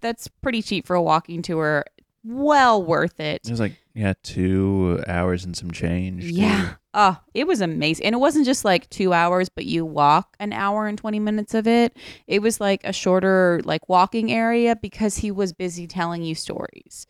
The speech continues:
Speaker 2: Yeah.
Speaker 1: And it didn't feel like he created a shorter walking area and then talked about places that were, like, further away. Like, it was all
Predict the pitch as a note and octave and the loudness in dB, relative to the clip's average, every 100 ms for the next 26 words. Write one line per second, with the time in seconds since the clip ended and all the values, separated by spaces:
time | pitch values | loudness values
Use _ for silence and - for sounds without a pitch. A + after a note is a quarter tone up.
0 | - - - - G#3+ F#3+ C4 C4+ B3 A#3+ | -10 -10 -8 -2 -2 -2 -4 -4 -4 0
1 | A3+ G3+ F3 E3 _ _ _ _ G3+ G3 | 2 2 2 0 _ _ _ _ -4 -4
2 | F3 - F3+ F3+ F3+ F3+ F#3 E3+ E3+ E3 | -4 -2 0 2 0 0 -2 0 2 0
3 | - F3 E3 E3 E3 D#3+ D3+ D#3+ - E3 | -2 -4 0 2 2 0 -2 -2 0 -2
4 | - F3+ E3+ D3+ D3+ D#3 D3+ D3+ - D#3+ | -2 -2 -2 0 2 2 0 0 0 2
5 | D#3+ D#3+ D3+ D3 E3+ G3 F3 - A3+ A#3+ | 4 2 0 0 0 2 0 0 2 2
6 | A3+ F#3 F#3 F#3 F3+ | 4 4 6 6 6